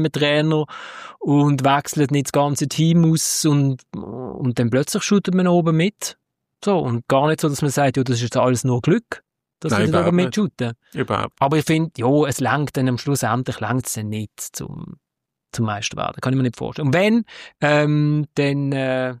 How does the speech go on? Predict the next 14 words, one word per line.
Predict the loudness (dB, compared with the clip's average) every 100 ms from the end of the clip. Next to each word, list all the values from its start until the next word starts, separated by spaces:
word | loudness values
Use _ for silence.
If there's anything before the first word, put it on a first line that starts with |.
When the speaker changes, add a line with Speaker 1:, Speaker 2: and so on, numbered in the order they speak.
| _ _ _
Speaker 1:
was | -10
mache | -6 -4
ich |
denn? | -4 -8 -14 _ _ _ _ _ _ _ _ _ _ _ _ _
Wenn | -8
sie | -4
gar | -2
nicht | 0
Meister | 2
Speaker 2:
Verkleidest | 2 2 2 2 0
Speaker 1:
wird. | -4
Speaker 2:
dich | -4
als | -6
Bratwurst | -6 -6 -4 -6 -8 -10 -16